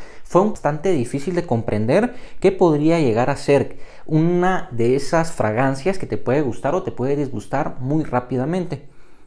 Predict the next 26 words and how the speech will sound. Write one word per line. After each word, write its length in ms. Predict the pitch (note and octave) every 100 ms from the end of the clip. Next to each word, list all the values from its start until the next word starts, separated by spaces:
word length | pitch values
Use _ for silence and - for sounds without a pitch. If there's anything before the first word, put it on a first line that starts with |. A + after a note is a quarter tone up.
| -
A 120 | -
mí 340 | D3+ A#3+ F#4+ -
me 160 | C3+
gustó, 480 | A#2+ A#2 - B2+ F2 - - -
pero 180 | G3+
sí 160 | B3 -
encuentro 460 | G3+ - F#3+ F#3+ F#3+
un 200 | F#3 F3+
A 120 | F3+
D 280 | E3 C3+ D3
N 320 | D3+ A3 A3+ -
muy 180 | C3 D3+
similar 600 | - E3 A#2 A#2+ F3+ -
a 80 | B2
otro 240 | C3 C#3+
tipo 320 | C#3 D3 D3 B2+
de 100 | G#2
aroma 460 | A2 C#3 E3+ A#3 - -
e 120 | G3
incluso 800 | F#3+ A#2+ - D3+ - F#3+ F3+ - -
a 100 | -
la 160 | F3+ -
primera 320 | A#2 A2+ C#3
edición 480 | B2 G2 - C#3 E3+
de 160 | A#2 -
Eros, 440 | B2+ C3+ G3+ -